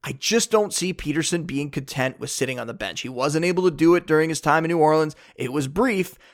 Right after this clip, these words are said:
but it was really a problem for him. He wanted to be out on that field. Hopefully, he doesn't get a ton of work. Hopefully, he doesn't hold back Geis here, 'cause Geis can be a real fantasy star in this offense with a full workload.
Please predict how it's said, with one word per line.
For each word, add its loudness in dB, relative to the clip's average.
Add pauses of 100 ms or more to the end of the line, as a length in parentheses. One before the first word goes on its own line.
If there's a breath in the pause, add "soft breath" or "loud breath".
(120)
but 0
it 2
was -2
really 2
a 4
problem 2
for -4
him. 0
He -4
wanted 0
to -4
be 2
out 4
on 0
that 0
field. 0 (280 soft breath)
Hopefully, 6
he -6
doesn't 4
get 2
a -12 (120)
ton -6
of -2
work. 4
Hopefully, 2
he -2
doesn't -2
hold 2
back 6
Geis 2
here, 4 (200 loud breath)
'cause -8
Geis 2
can -4
be 0
a 2
real 4
fantasy -2
star 2
in -6
this -8
offense -2
with -8
a -8
full -6
workload. -8